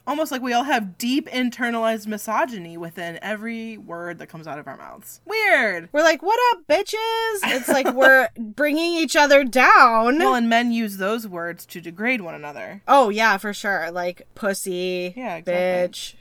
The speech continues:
Speaker 2: What else do they use?
Speaker 1: I feel like those are the main ones that I hear.
Speaker 2: Yeah. Yep.
Speaker 1: Although, at least we don't say, "What up, pussy?" to each other. <laughs> Each other
Speaker 2: Yeah,
Speaker 1: like
Speaker 2: oh my
Speaker 1: that.
Speaker 2: God.
Speaker 1: Can you imagine?
Speaker 2: But I could definitely be like, "Stop being such a pussy."
Speaker 1: Yeah, sure.
Speaker 2: <laughs>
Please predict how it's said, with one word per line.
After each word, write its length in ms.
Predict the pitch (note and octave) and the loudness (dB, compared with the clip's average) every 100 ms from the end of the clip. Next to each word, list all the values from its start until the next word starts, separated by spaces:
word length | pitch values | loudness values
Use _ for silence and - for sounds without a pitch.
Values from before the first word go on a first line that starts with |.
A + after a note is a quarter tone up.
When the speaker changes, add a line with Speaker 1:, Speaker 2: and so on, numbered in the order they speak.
| - | -10
Speaker 2:
What 140 | A3 | -4
else 260 | A#3 F#3+ - | -4 -4 -8
do 60 | F3 | -12
they 160 | E3 | -12
use? 380 | D#3+ D#3 D#3+ - _ | -10 -12 -14 -18 _
Speaker 1:
I 20 | |
feel 140 | - F#4+ | -12 -10
like 100 | B3 | -10
those 220 | F3+ E3+ | -12 -14
are 40 | |
the 60 | D3+ | -16
main 240 | D3+ C#3 | -14 -14
ones 200 | C#3 D3 | -14 -14
that 100 | C#3+ | -12
I 80 | C#3 | -14
hear. 340 | C#3+ C#3 C#3 F3 - | -12 -10 -10 -14 -14
Speaker 2:
Yeah. 380 | F#3 D#3+ D#3+ F3 | -10 -8 -10 -10
Yep. 260 | G#3 A3 - | -8 -8 -8
Speaker 1:
Although, 320 | A3 C4 G3+ F#3+ | -6 -2 -2 -4
at 100 | G#3+ | -6
least 160 | A#3+ | -6
we 80 | A3+ | -6
don't 180 | F#3+ F3 | -8 -8
say, 140 | F#3+ | -8
"What 200 | G#3 D4 | -4 -2
up, 120 | F#4 | -4
pussy?" 420 | - D#4+ D#4 E4 E4 | -4 -8 -8 -10 -8
to 80 | G#3 | -8
each 160 | - | -8
other. 180 | F3+ B3+ | -8 -8
<laughs> 60 | - _ _ - B4+ - | -10 _ _ -8 -8 -6
Each 200 | E4 G3 | -10 -6
other 80 | G#3+ | -4
Speaker 2:
Yeah, 160 | F3+ E3+ | -2 -2
Speaker 1:
like 80 | G3+ | -4
Speaker 2:
oh 40 | |
my 140 | G#3 G#3+ | -2 -4
Speaker 1:
that. 140 | E3+ | -4
Speaker 2:
God. 240 | G3+ E3 F3+ | -4 -4 -4
Speaker 1:
Can 80 | C#4 | -8
you 60 | |
imagine? 380 | A3 G#3+ - - - | -12 -14 -16 -14 4
Speaker 2:
But 200 | E4 C#4 | 6 6
I 100 | F4 | 4
could 220 | - B4 | 4 2
definitely 380 | D#4+ B3+ C4 A#3+ | 4 4 2 -2
be 180 | A3+ G#3 | -2 -2
like, 240 | G#3 G3+ | 0 -2
"Stop 220 | - D#4 | -4 -6
being 160 | C#4+ A3+ | -4 -8
such 240 | F#3+ E3+ | -8 -10
a 40 | F3 | -10
pussy." 500 | D#3+ D3+ - G#2 F#3 _ | -12 -14 -14 -16 -18 _
Speaker 1:
Yeah, 200 | - D#4+ | -8 -8
sure. 280 | - D#4+ | -8 -10
Speaker 2:
<laughs> 0 | G#3+ | -8